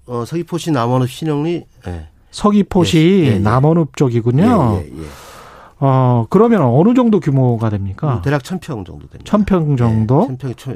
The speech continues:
Speaker 1: 제일
Speaker 2: 이게
Speaker 1: 심한
Speaker 2: 지금
Speaker 1: 겁니다.
Speaker 2: 뭔가요? 밭인가요?
Speaker 1: 지금
Speaker 2: 과수원인가요?
Speaker 1: 과수원이고요.
Speaker 2: 과수원이요?
Speaker 1: 예, 비닐하우스가 쳐져 있는 과수원입니다.
Speaker 2: 어, 그러면 이게 뭐가 농지법 위반, 농사를 짓지 않았다?
Speaker 1: 그 농사를 짓지 않았다, 그리고 농지 취득 과정에서 위법이 있을 수 있다라고 얘기를 했는데요.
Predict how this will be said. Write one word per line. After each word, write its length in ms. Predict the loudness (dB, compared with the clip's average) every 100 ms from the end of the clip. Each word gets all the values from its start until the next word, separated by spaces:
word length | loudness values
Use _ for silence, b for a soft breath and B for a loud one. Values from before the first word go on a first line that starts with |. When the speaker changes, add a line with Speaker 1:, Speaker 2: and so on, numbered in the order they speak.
| -12
Speaker 1:
제일 220 | -2 0
Speaker 2:
이게 140 | 2
Speaker 1:
심한 120 | 2 2
Speaker 2:
지금 340 | 0 0 2
Speaker 1:
겁니다. 60 | 2
Speaker 2:
뭔가요? 580 | 0 -4 -4 0 0 0
밭인가요? 500 | -2 0 0 0 0
Speaker 1:
지금 300 | 0 0 0
Speaker 2:
과수원인가요? 0 |
Speaker 1:
과수원이고요. 680 | 0 0 -4 -4 -6 -6 -2
Speaker 2:
과수원이요? 520 | 0 0 0 2 2
Speaker 1:
예, 60 |
비닐하우스가 680 | 2 0 0 -6 -10 -12 -12
쳐져 260 | -12 -12 -12
있는 180 | -10 -14
과수원입니다. 800 | -18 -20 -20 -20 -20 -20 _ _ -4
Speaker 2:
어, 480 | 0 2 2 0 0
그러면 240 | 2 2
이게 180 | 2 2
뭐가 540 | 0 2 2 4 2 2
농지법 460 | 2 0 0 0
위반, 760 | 2 2 0 0 -4 -6 -12 -16 -20 b b
농사를 500 | 0 2 2 0 0
짓지 240 | -4 -2
않았다? 360 | 0 0 -2 -6 _ _ _ _ -2
Speaker 1:
그 180 | 0 2
농사를 420 | 0 0 0 0
짓지 300 | -2 -6 -2
않았다, 560 | 0 0 -4 -2 -2 0
그리고 280 | 0 0
농지 380 | 0 0 -2 -2 -6
취득 320 | -8 -6 -4
과정에서 560 | -2 0 -2 -2 -4 -6
위법이 360 | -4 -4 -2
있을 220 | -4 -6
수 160 | -8 -6
있다라고 540 | -8 -4 -2 -2 -2
얘기를 240 | -4 -4 -6
했는데요. 480 | -6 -6 -4 -6